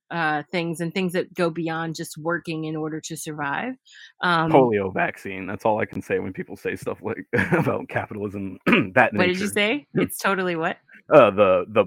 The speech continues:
Speaker 2: polio vaccine.
Speaker 1: Oh,
Speaker 2: You got
Speaker 1: yeah. <laughs>
Speaker 2: turned down seven, what,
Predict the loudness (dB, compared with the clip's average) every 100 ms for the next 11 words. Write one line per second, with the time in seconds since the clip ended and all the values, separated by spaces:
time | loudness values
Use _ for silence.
0 | 2 2 4 6 4 4 2 0 -4 -10
1 | -10 -12 -16 _ 0 2 2 2 0 -2
2 | -6 -14 -14 -12 -10 -14 -18 _ 2 4
3 | 6 4 2 2 2 2 -4 -2 0